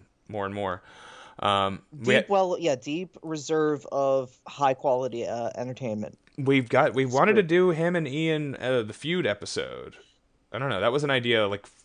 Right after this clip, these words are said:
Speaker 1: that we had, like, four years ago. That I, but now that stuff is, you can watch that stuff now. We didn't have a lot of it on, I,
Speaker 2: Yeah.
Speaker 1: but I think all of it's on I W T V now. I think most
Speaker 2: I
Speaker 1: of their
Speaker 2: think it might
Speaker 1: matches.
Speaker 2: be. Yeah.
Speaker 1: Um,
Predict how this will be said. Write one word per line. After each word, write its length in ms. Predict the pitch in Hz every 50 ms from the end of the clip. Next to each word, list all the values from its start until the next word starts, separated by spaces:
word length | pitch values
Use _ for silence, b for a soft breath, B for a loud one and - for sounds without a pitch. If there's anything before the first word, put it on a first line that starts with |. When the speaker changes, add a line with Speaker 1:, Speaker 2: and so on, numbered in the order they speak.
| _
Speaker 1:
that 120 | - 117 98
we 80 | 101
had, 100 | 110 101
like, 160 | 107 95 - -
four 240 | - 127 117 110
years 260 | 104 104 101 104 101 95
ago. 240 | 78 78 76 82
That 120 | 90 92 92
I, 80 | 90 - - B B B -
but 100 | 120 117
now 200 | 123 139 202 240
that 160 | 226 - -
stuff 240 | - 147 123 - 110
is, 200 | 101 101 90 - -
you 100 | 117 117
can 140 | - 113 98
watch 220 | 95 143 151 -
that 140 | - - -
stuff 240 | - - - - -
now. 200 | - - - -
We 120 | - 139 143
didn't 160 | 151 135 104
have 220 | - 123 143 147
a 40 | 113
lot 140 | 87 85 87
of 100 | 90 90
it 200 | 90 87 76 - _ _ _ -
on, 240 | 107 104 90 82 -
I, 100 | - -
Speaker 2:
Yeah. 180 | 135 120 101 -
Speaker 1:
but 140 | 123 113 80
I 120 | 104 117 110
think 220 | - - 151 160
all 120 | 120 123 127
of 80 | 113
it's 100 | 98 -
on 100 | 110 98
I 100 | 98 101
W 180 | 101 92 92 90
T 120 | - 98 92
V 120 | 107 120
now. 180 | - 60 67 -
I 40 |
think 180 | - 127 - - _ - - - _ - -
most 260 | 104 113 107 107 -
Speaker 2:
I 20 |
Speaker 1:
of 60 | - 113
their 100 | 101 95
Speaker 2:
think 120 | 95 98
it 20 | 113
might 120 | 120 120 -
Speaker 1:
matches. 140 | - 101
Speaker 2:
be. 120 | 110 143 151 - - 131
Yeah. 340 | 147 147 131 113 98 - B B B B B -
Speaker 1:
Um, 400 | 104 104 95 95 92 - -